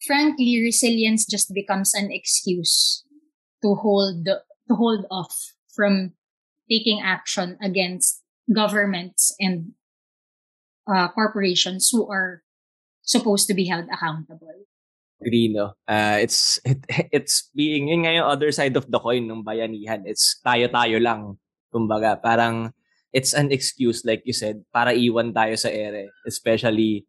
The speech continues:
Speaker 2: in times of disasters na, uh, it's very reactive, uh, response,
Speaker 1: Mm-hmm.
Speaker 2: disaster response lang.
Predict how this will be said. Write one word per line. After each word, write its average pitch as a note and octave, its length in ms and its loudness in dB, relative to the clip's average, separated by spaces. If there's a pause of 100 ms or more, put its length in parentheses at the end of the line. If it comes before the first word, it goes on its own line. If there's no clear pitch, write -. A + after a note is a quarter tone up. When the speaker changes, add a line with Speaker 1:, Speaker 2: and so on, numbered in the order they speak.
(160)
Speaker 2:
in A2+ 180 -6
times A2 240 -2
of G#2 120 -12
disasters G#2 800 -2
na, G2+ 340 -4 (500)
uh, A2+ 180 0
it's A#2+ 120 0
very C3 540 2
reactive, B2+ 840 -2 (180)
uh, G#2+ 460 -4
response, F3+ 640 0
Speaker 1:
Mm-hmm. - 80 -12
Speaker 2:
disaster B2+ 500 0
response A#2+ 640 -2
lang. A2 380 0